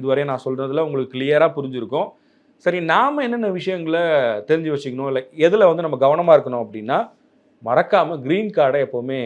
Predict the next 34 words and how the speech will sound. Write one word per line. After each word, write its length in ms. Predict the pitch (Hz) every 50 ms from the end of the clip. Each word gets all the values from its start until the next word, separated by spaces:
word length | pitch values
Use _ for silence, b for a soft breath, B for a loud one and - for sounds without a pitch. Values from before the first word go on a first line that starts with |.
| 104 -
கையில 240 | 123 123 131 131 123 117
எடுத்துட்டு 320 | 113 117 117 123 110 104 104
போங்க. 220 | 113 107 107 117 143 156 143 -
அது 100 | 110 110 120 117
ரொம்ப 140 | 113 127 135 127 123
முக்கியம். 360 | 107 _ - 135 139 143 196 - - 113
அதை 120 | 113 120 117 113
மறந்துடாதீங்க. 600 | 107 113 131 143 147 143 131 120 110 113 110 117 135 151 131
அது 100 | 120 113 107
இல்லைன்னா 300 | 120 135 147 143 135 156 220 226 _ b b b b b b
நமக்கு 220 | 123 123 120 123 127
ரொம்ப 160 | 139 156 160 160 151 143 131 120 113 107 101 - _ _ _ - 135
தேவையில்லாத 440 | 139 151 151 151 143 139 139 147 147 135
பதட்டமான 400 | 120 117 123 127 120 127 135 135 123
ஒரு 80 | 113 117 -
சூழ்நிலை 320 | 127 123 123 120 117 131 - 123
உருவாக 360 | 123 127 123 120 110 107 143 135 120
வாய்ப்பு 240 | 117 123 120 - 120
இருக்கு. 240 | 113 - 120 117 117 113 - _ _ _ _ - 151 170
ஒரு 100 | 196 220 202
வருஷத்துக்கு 440 | 190 185 - 233 226 196 226 190 202 170 151 147
மேல 280 | 156 160 151 147 139 143 139 127
அமெரிக்காவிலிருந்து 920 | 127 143 165 180 170 165 160 - 151 143 139 139 131 127 120 135 147 156 160 135
வெளியே 300 | 127 131 135 139 143 139 139 139
போக 120 | 123 117 117 113
வேண்டிய 180 | 113 110 135 131 120
ஒரு 80 | 107 -
சூழல் 280 | 131 127 120 117 110 107 104
இருக்கு. 180 | 104 98 117 107
அது 100 | 98 107 110 107
இந்தியாவுக்கு 360 | 110 117 120 117 110 113 110
வர்றதா 260 | 107 110 110 110 107 107
இருக்கலாம், 320 | 107 101 107 107 104 104 107
வேற 100 | 110 110